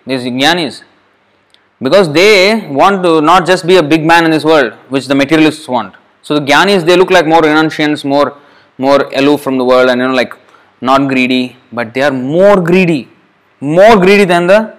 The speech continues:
um, karmis, because they want to become one with the Lord.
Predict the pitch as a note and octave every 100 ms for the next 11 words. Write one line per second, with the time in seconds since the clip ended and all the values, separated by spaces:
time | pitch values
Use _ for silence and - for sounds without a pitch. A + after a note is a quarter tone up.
0 | _ _ _ _ _ _ _ _ _ _
1 | _ _ A#2 A#2 A2 G#2+ G#2 G2+ G2+ G2
2 | F#2+ G2+ _ _ C#3+ D#3 F#3 C3+ - -
3 | _ _ _ _ _ _ _ - C#3 C#3+
4 | C#3+ D#3 C#3 D3+ C3+ C#3 D3 C3 A2+ A2+
5 | A2 F2+